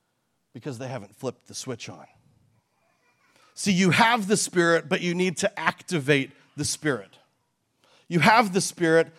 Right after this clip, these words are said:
but you need to actually walk in the Spirit. No one's gonna do it for you. Like Joshua, God says the victory is won, but you need, just need to keep in step with the Spirit.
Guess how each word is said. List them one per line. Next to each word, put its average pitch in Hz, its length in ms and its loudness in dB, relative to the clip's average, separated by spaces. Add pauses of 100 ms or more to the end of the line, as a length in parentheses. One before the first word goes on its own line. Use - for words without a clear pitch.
(160)
but 175 120 -2
you 180 140 0
need 180 200 -2
to - 160 -4
actually 165 680 2 (140)
walk 160 580 0 (340)
in 165 120 0
the 151 100 -2
Spirit. 131 380 -4
No 156 140 2
one's 202 180 2
gonna 190 220 0
do 185 180 2
it 160 80 -2
for 190 280 0
you. 120 240 -6 (640)
Like 175 200 0
Joshua, 190 880 2 (100)
God 180 200 0
says 185 220 -4
the 165 80 -2
victory 202 520 0
is 156 140 2
won, 190 480 2 (760)
but 151 100 -8
you 180 100 0
need, 185 180 -2
just 165 180 -4
need 185 140 -4
to 156 60 -8
keep 202 300 -4
in 160 160 -4
step 180 520 -2 (340)
with 160 200 2
the 156 80 -6
Spirit. 147 640 -4